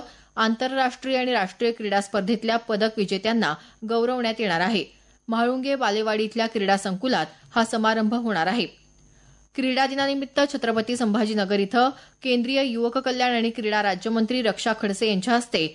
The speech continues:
आंतरराष्ट्रीय स्तरावर खेळणाऱ्या ॲथलीट्सचा सत्कार केला जाणार आहे. राष्ट्रीय क्रीडा प्राधिकरण साईच्या परिसरात हा कार्यक्रम होणार आहे.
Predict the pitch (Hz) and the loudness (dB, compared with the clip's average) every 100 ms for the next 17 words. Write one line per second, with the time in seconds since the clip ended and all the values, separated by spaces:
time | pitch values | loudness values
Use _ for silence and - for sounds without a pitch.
0 | - - - 226 226 262 262 254 - 269 | -10 -20 -4 -2 0 -2 -2 -2 -2 -2
1 | 269 269 220 214 226 220 226 208 196 214 | -2 0 0 0 0 -2 -2 0 0 0
2 | 196 - 226 247 - 262 269 277 208 - | -2 -4 -2 -2 -2 0 0 -2 -8 -2
3 | 214 220 226 180 185 175 185 240 - - | -2 0 0 0 0 0 0 0 -2 -6
4 | _ - _ - 233 233 - 269 277 269 | _ -20 _ -2 -2 -2 -4 0 0 0
5 | 226 220 220 196 214 233 226 247 - 220 | -2 -2 0 0 0 0 0 0 -2 -2
6 | 196 226 214 190 190 262 170 156 - _ | -2 -2 -2 -2 -2 0 0 -2 -12 _
7 | 240 233 220 208 233 214 226 240 160 170 | -4 0 0 0 -2 -4 -2 0 0 0
8 | 202 | 0